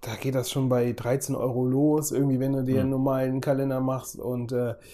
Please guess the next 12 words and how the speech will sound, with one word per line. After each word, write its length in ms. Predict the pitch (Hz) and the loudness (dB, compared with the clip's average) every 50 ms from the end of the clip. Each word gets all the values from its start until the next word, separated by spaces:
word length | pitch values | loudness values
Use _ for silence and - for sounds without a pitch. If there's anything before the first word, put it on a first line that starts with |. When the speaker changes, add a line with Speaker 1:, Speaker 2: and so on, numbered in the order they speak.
| - - - - - - | -20 -20 -20 -20 -10 -4
Speaker 1:
äh, 180 | - 123 120 120 | -2 0 0 2
je 180 | 120 120 139 | 2 2 2
nachdem, 300 | 131 131 123 - - 135 | 2 2 0 0 0 0
was 160 | 127 135 131 - | 0 0 -2 -4
man 120 | 127 110 | -4 -2
haben 220 | 120 131 143 143 | 0 2 2 2
möchte, 360 | 127 135 135 - - 135 127 127 | 2 0 0 0 0 -2 -2 -2
von 460 | 127 - 127 123 127 127 127 120 71 | -2 0 0 0 0 0 -2 -4 -6
hochqualitativen, 1300 | 71 73 90 98 113 90 139 147 - - - 131 127 127 123 - 131 123 - - 139 127 127 127 123 - | -8 -8 -6 -6 -4 -4 -4 -6 -6 -6 -4 -2 -2 -2 -2 -4 -4 -4 -2 -2 -2 -2 -2 -2 -4 -4
äh, 380 | - 110 113 117 117 117 113 113 | -4 -4 -2 -2 -2 -2 -2 -4
qualita-, 480 | - - 123 117 123 123 - 123 110 110 - - - | -4 -4 -4 -4 -4 -2 -2 -2 -2 -4 -8 -12 -6
ja, 180 | - 117 113 | -4 -4 -4